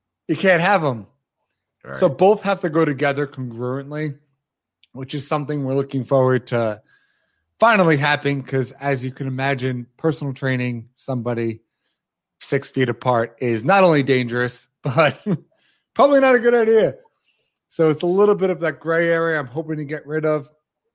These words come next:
Speaker 1: I mean, we have times we have to come within six feet. I just don't wanna have to deal with this. I'm super excited about all of that coming down the pipeline and people finally getting back.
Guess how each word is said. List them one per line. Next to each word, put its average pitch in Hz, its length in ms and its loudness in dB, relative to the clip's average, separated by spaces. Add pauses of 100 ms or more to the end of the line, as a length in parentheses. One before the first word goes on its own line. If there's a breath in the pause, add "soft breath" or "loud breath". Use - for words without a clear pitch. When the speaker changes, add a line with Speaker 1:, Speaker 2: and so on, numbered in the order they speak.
Speaker 1:
I 123 40 -8
mean, 127 160 -4
we 127 100 -6
have 147 240 -4
times 143 380 -4
we 120 100 -8
have 135 220 -4
to - 80 -20
come 139 180 -8
within 135 240 -6
six 135 300 -10
feet. 131 320 -4 (540)
I 113 60 -10
just 135 220 -8
don't 151 100 -2
wanna 131 160 -4
have 123 120 -10
to 127 100 -14
deal 120 200 -4
with 117 120 -6
this. 113 180 -10
I'm 110 80 -14
super 127 320 0
excited 113 500 0
about 113 420 2 (840)
all 233 220 8
of 170 80 4
that 156 200 2
coming 139 220 -4
down 123 140 -4
the 120 60 -6
pipeline 120 460 -4
and 113 100 -8
people 131 240 -16
finally 156 440 -2
getting 131 280 0
back. 110 320 -6